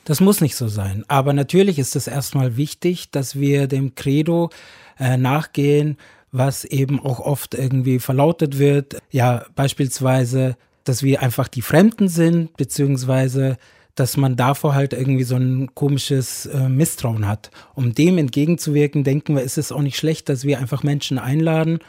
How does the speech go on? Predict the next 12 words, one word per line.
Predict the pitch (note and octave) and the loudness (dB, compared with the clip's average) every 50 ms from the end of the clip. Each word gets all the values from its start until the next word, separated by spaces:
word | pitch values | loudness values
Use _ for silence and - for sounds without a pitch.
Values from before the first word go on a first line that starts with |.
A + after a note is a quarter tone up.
| - - - - - - - | -18 -20 -20 -20 -20 -10 -2
und | - C#3+ C#3 C3+ | 0 2 2 4
denen | D3 D3+ D3 | 4 2 2
einfach | C#3 C#3 C#3 C3 - C#3 | 2 -2 -2 -2 -2 -2
eine | A#2+ C3+ | -2 -2
Plattform | C3 - D#3+ E3 E3 - - D3+ C#3+ C3+ | -2 0 -2 -2 -2 -2 -2 0 0 0
geben, | B2 C3+ C3+ C3+ C3+ C3+ C3+ C3 - | 2 0 0 2 0 0 -2 -4 -4
da | - D#3 C3 | -4 -2 0
mal | C#3 C#3 C3+ C3 | 0 0 0 0
in | B2 C3 | 0 0
Austausch | C3 C#3+ E3+ E3+ - - E3+ D#3 - - | 0 -2 -2 -2 -2 -2 -4 -4 -4 -6
zu | - D3 | -8 -6
kommen. | - D3 C#3 C#3+ D3 C#3 | -2 -2 0 0 -2 -4